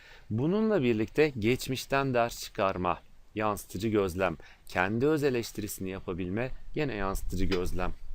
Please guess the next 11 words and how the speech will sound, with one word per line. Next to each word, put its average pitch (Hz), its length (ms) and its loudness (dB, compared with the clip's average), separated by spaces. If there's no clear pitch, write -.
Yani 107 380 -2
buradadır. 90 460 -2
Öze-, 131 380 -2
ikisinin 143 420 -2
arasında 113 500 -2
kalan 113 500 -2
öğrenme 101 460 -2
stili, 104 480 -4
özümseyen 107 680 -2
öğrenme 101 460 -2
stilidir. 113 640 -2